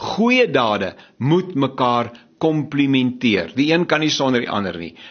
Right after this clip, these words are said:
Die een veronderstel en bevestig die ander. Jesus se reaksie op die vrugtelose vyeboom is baie kwaai. Hy sê vir die boom, "Van jou sal niemand weer vye eet nie."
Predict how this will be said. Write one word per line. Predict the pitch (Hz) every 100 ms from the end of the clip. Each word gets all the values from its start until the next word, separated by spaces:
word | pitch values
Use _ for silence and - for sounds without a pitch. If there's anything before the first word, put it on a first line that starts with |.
| -
Die | 143
een | 160
veronderstel | 165 123 135 127 - 160 147 135
en | - 117 110
bevestig | 107 - 127 120 - 110 - - -
die | - 95 110 -
ander. | 92 92 87 87 - - _ _ _ - - -
Jesus | 101 131 139
se | 135 113
reaksie | - 160 - 147
op | 120
die | -
vrugtelose | - 151 - 135 110 113
vyeboom | - 156 160 151 156 143
is | 101
baie | 117 175 -
kwaai. | 117 87 67 - _ _ - -
Hy | - 135
sê | 165 165
vir | 160
die | 139
boom, | 135 147 95 78 - -
"Van | - 135
jou | 160
sal | 175 165
niemand | 147 151 196 185 156 110
weer | 147 143
vye | - 135 135
eet | 120 107 101
nie." | 95 82